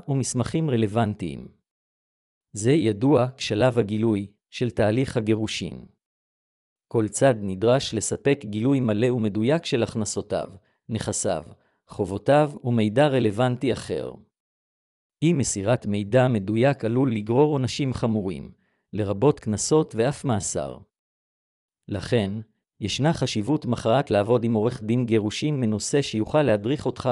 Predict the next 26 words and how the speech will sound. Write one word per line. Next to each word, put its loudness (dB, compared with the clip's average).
בתהליך 0
זה 0
ולוודא 0
שכל 0
המידע 2
הדרוש -2
נחשף. -8
משא 0
ומתן 2
להסדר 0
בנושאים 0
הקשורים -2
לגירושין. -2
במקרים 0
רבים, 0
הצדדים 0
יכולים 0
לבחור 2
לנהל 2
משא 0
ומתן 0
על 2
פשרה 0
מחוץ -6
לבית 0
המשפט. -6